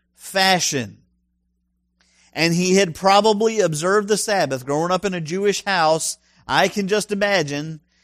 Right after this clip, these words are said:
that it was, it was drilled into him from the get-go that you don't work on the Sabbath at all by the letter of the law. So when he said, "I have never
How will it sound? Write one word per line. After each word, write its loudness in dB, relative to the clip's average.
that 4
it 4
was, 0
it 2
was 0
drilled 4
into -2
him -4
from 0
the -2
get-go 0
that -2
you -6
don't 2
work 4
on 2
the -4
Sabbath -2
at 6
all 4
by 6
the 4
letter 6
of 6
the 2
law. 4
So -2
when 0
he -2
said, 2
"I 2
have 2
never 2